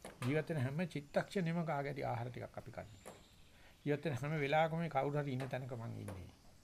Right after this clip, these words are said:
කාට හරි දීමක් ඇඳුමක් අඳින්නේ. කාගේ හරි හුස්ම ටිකක් ගන්නෙ. අනේ මේක කාටවත් බරක් වෙන්නේ නැතුව නැත්නම් අඩුම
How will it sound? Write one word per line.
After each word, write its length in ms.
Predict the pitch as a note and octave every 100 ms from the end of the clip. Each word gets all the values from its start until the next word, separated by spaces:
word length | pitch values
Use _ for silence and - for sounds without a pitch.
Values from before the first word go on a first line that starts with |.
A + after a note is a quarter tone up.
| - - -
කාට 260 | B2+ D#3
හරි 140 | E3 D#3
දීමක් 220 | C#3+ D3
ඇඳුමක් 480 | D3+ B2 C3+ D3 -
අඳින්නේ. 460 | A#2+ A2+ F#2 D#2 D2+ - - - - - - -
කාගේ 420 | - C3+ D#3+ D3+
හරි 140 | D#3 D#3
හුස්ම 280 | C#3+ C3
ටිකක් 240 | D3 B2+ C#3
ගන්නෙ. 460 | B2 A2+ F#2 E2+ - - -
අනේ 280 | - C3 B2+
මේක 240 | A#2 A2+ D3+
කාටවත් 400 | B2 A2 B2+ B2
බරක් 320 | G#2+ A#2+ -
වෙන්නේ 240 | - B2 A#2
නැතුව 120 | C3
නැත්නම් 240 | B2+ D#3+ -
අඩුම 400 | A#2 A#2+ E3+